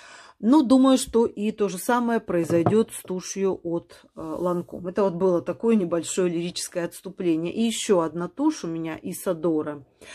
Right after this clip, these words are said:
Небюджетная тоже косметика, но она такая середнячок между бюджетом и люксом. И вот по поводу этой туши я тоже была недовольна. Ох, какая же она сейчас шикарная.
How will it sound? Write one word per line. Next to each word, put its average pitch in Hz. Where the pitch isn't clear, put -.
Небюджетная 202
тоже 165
косметика, 240
но 233
она 196
такая 170
середнячок 214
между 170
бюджетом 175
и -
люксом. 226
И 233
вот 190
по 190
поводу 190
этой 185
туши 220
я 196
тоже 170
была 165
недовольна. 185
Ох, 190
какая 196
же -
она 160
сейчас -
шикарная. 147